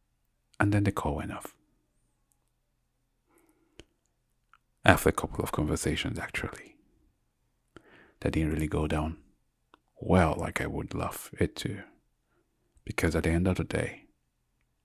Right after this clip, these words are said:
the phone call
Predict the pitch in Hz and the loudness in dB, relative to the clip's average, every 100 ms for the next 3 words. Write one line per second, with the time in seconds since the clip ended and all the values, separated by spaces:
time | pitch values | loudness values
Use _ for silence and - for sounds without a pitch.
0 | _ _ _ - - - _ _ _ _ | _ _ _ -20 -20 -20 _ _ _ _
1 | _ _ _ _ _ - - - - 95 | _ _ _ _ _ -20 -20 -14 -2 0
2 | 90 - 87 85 - | 0 0 0 0 -2